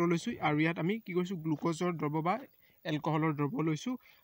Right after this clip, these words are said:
আৰু এইটো এটুকুৰা ককৰ টুকুৰা লৈছোঁ। এই টুকুৰাটো দুটা গজাল আছে, গজালটো এইটো বেটেৰীৰ লগত আমি সংযোগ কৰিছোঁ, এটা বাল্ব আছে আৰু এটা ছুইচ দিছোঁ।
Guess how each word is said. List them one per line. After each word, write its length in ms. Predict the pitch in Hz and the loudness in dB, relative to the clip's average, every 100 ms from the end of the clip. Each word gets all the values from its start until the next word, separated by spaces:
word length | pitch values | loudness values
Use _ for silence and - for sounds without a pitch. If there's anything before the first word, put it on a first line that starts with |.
| - | -4
আৰু 140 | 165 175 | 0 4
এইটো 240 | 180 170 | 4 4
এটুকুৰা 360 | 180 175 160 175 - | 2 2 0 -2 0
ককৰ 280 | 147 165 160 | -2 2 0
টুকুৰা 260 | 156 165 160 | 0 0 2
লৈছোঁ। 300 | 165 160 226 | 0 -2 -2
এই 140 | 165 | -2
টুকুৰাটো 340 | 156 156 160 156 | -2 0 0 0
দুটা 220 | 147 156 | -2 -2
গজাল 320 | 135 143 135 127 | 0 0 0 -4
আছে, 180 | - 165 _ _ - | -8 -16 _ _ -4
গজালটো 300 | 160 160 160 | 2 4 4
এইটো 180 | 165 156 | 2 0
বেটেৰীৰ 380 | 139 135 156 156 | 0 2 2 2
লগত 160 | 165 | 2
আমি 160 | 160 151 | 0 -2
সংযোগ 280 | 151 147 156 | -2 -2 -2
কৰিছোঁ, 240 | 175 170 175 | -2 -2 -2
এটা 120 | 160 | -2
বাল্ব 300 | 139 143 151 | 0 0 0
আছে 140 | 160 - | -2 -2
আৰু 100 | 151 | -4
এটা 120 | 151 | -4
ছুইচ 260 | 143 170 143 | -4 -4 -4
দিছোঁ। 220 | 143 - | -6 -10